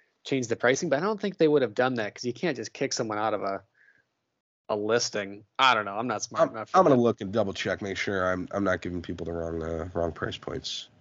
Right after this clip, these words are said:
Speaker 1: Yeah, well, while you look that up, um, I'll go ahead. Um, I have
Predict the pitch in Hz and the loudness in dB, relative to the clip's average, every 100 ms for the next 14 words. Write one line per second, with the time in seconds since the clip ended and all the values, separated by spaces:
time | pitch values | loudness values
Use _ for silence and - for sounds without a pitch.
0 | - 104 98 139 233 240 160 147 131 113 | -6 -6 -2 2 4 4 2 2 0 2
1 | 117 131 _ 123 113 113 110 113 _ - | 2 -2 _ -2 -2 -4 -10 -14 _ -18
2 | _ - 190 220 214 143 123 123 147 - | _ 2 4 6 4 4 0 -2 -6 -12
3 | _ _ _ - 117 107 104 107 _ 127 | _ _ _ -6 -2 -2 -4 -12 _ -2
4 | 147 143 113 110 107 | -2 -2 -2 -4 -6